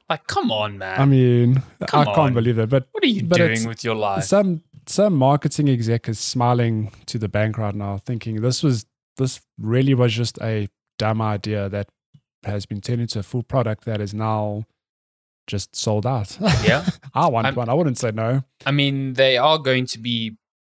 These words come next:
Speaker 1: produced, like, mass produced. I think this is just, like,
Speaker 2: Mm.
Speaker 1: the initial run, I
Speaker 2: It's the
Speaker 1: assume.
Speaker 2: initial run, yeah.
Speaker 1: Uh, this isn't a collector's item, you know, it's not gonna be a
Speaker 2: No.
Speaker 1: limited release.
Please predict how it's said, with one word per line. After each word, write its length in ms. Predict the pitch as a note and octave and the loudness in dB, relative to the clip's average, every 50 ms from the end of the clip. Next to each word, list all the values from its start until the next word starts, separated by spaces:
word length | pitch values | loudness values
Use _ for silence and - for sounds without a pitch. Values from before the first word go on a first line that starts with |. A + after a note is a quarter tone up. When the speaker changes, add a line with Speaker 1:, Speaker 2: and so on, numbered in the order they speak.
| _ _ _ | _ _ _
Speaker 1:
produced, 560 | - B2+ A#2 A2 A2 A2+ A2+ A2 - - - _ _ _ - | -6 -4 -4 -2 -2 -2 -2 -2 -4 -6 -6 _ _ _ -8
like, 220 | A2+ A2+ G#2 G2 - _ _ _ _ - | -6 -6 -6 -6 -8 _ _ _ _ -12
mass 340 | A2+ A2 A#2 A2+ A2+ - - | -6 -4 -2 -2 -2 -2 -6
produced. 600 | - - A2+ G#2+ G#2 G#2 G#2 G#2+ A#2 - - - | -8 -8 -12 -10 -8 -8 -6 -6 -6 -6 -4 -2
I 100 | F2 A2 | -4 -4
think 200 | G#2 A2+ A2+ A2 | -4 -4 -8 -6
this 180 | A2+ A2+ A2+ - | -6 -4 -4 -4
is 60 | A2 | -4
just, 200 | B2+ B2 A#2+ A#2 | -2 0 0 0
like, 120 | A2+ A2 A2 | 0 -2 -4
Speaker 2:
Mm. 60 | G#2+ | -4
Speaker 1:
the 140 | A2 A2+ G#2 | -6 -6 -6
initial 500 | G#2 G#2+ A2 G#2+ - - A2+ A2 G#2 F#2 | -6 -8 -8 -8 -6 -6 -6 -6 -6 -8
run, 440 | F#2 G2+ G2+ G2+ G#2 A#2 B2+ B2+ A2+ - G3 | -8 -8 -6 -6 -6 -6 -8 -10 -6 -2 0
I 60 | F3 | 0
Speaker 2:
It's 180 | D3 - - | 0 0 -2
the 60 | - B2 | -2 -2
Speaker 1:
assume. 80 | A2+ A2+ | -2 -2
Speaker 2:
initial 320 | A2+ A#2+ B2 - G#2+ G2+ | -2 -2 -4 -6 -6 -6
run, 240 | G2+ G#2 G#2 G#2 G#2+ | -6 -6 -6 -8 -8
yeah. 180 | G#2 G#2 G#2+ G#2 - | -10 -10 -10 -10 -8
Speaker 1:
Uh, 100 | - G#2+ | -8 -6
this 200 | A2 A#2+ - C3 | -4 -2 -2 -2
isn't 240 | B2+ B2+ C3+ C3 | -2 -2 -2 0
a 140 | B2 A#2+ A#2+ | 0 0 0
collector's 600 | A#2 - A#2+ A2+ A2+ A2 - - - B2 A#2 G#2 | -2 -6 -8 -4 -4 -4 -4 -4 -6 -6 -6 -6
item, 380 | G2 G#2 G#2 G2 - - G#2 G#2 | -6 -6 -8 -8 -10 -12 -12 -12
you 100 | G2+ G2+ | -12 -12
know, 120 | G2+ G2 | -10 -10
it's 140 | G2 - - | -10 -8 -8
not 120 | A2 A2 | -8 -8
gonna 140 | A2+ A2+ A2 | -8 -8 -8
be 100 | G#2+ G#2+ | -4 -2
a 40 | C3 | 0
Speaker 2:
No. 120 | B2+ A#2+ | 0 0
Speaker 1:
limited 380 | A2+ G#2+ G#2 A2+ A#2 A2 G2+ G#2 | 0 -2 -4 -4 -6 -6 -8 -10
release. 480 | G#2 G2+ G#2 G2+ G2 F#2+ - - - | -12 -12 -12 -12 -12 -10 -10 -10 -10